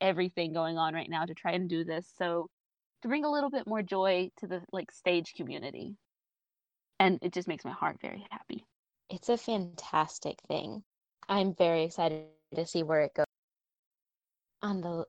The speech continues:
Speaker 2: happier side of things, the latest stage for Touken Ranbu, all the kids are now officially added. And we went from having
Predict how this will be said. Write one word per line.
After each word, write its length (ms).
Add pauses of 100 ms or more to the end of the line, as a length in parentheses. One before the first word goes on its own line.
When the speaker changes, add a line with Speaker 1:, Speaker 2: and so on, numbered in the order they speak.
Speaker 2:
happier 600
side 300
of 80
things, 560 (480)
the 140
latest 540
stage 580 (580)
for 320 (320)
Touken 360
Ranbu, 480 (1300)
all 220
the 160 (100)
kids 280
are 120
now 280
officially 560
added. 400 (960)
And 160
we 140
went 340
from 160
having 540